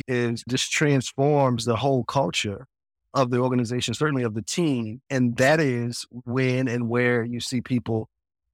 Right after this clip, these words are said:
performing. And oh, by the way, leading in that, like, leading in that, "Hey, I have a perspective too. I have a P O V. I have an experience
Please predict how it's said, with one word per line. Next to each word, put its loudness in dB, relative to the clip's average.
performing. 2
And -4
oh, 2
by 4
the -6
way, 2
leading 0
in -4
that, -6
like, -4
leading 2
in -2
that, 0
"Hey, 0
I 4
have 4
a -4
perspective -8
too. 0
I 4
have 2
a -2
P -2
O 4
V. -2
I 2
have 2
an -2
experience -2